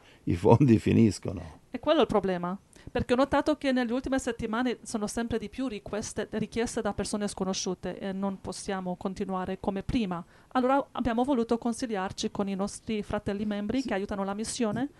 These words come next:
Speaker 1: Sì, è un
Speaker 2: per
Speaker 1: soggetto,
Speaker 2: trovare un accordo insieme.
Speaker 1: è un soggetto delicato perché,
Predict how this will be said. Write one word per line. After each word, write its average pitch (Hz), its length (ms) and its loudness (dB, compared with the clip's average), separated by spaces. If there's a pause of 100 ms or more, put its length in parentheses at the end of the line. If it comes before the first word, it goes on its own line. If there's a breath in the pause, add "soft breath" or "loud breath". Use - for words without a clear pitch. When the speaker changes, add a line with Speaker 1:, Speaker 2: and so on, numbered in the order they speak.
Speaker 1:
Sì, - 180 -2
è 113 60 8
un 104 40 8
Speaker 2:
per 95 80 0
Speaker 1:
soggetto, 113 360 10
Speaker 2:
trovare 285 240 6
un 269 140 4
accordo 220 380 0
insieme. 185 600 -6
Speaker 1:
è - 80 0
un 139 80 10
soggetto 143 420 10
delicato 123 800 8
perché, 95 800 4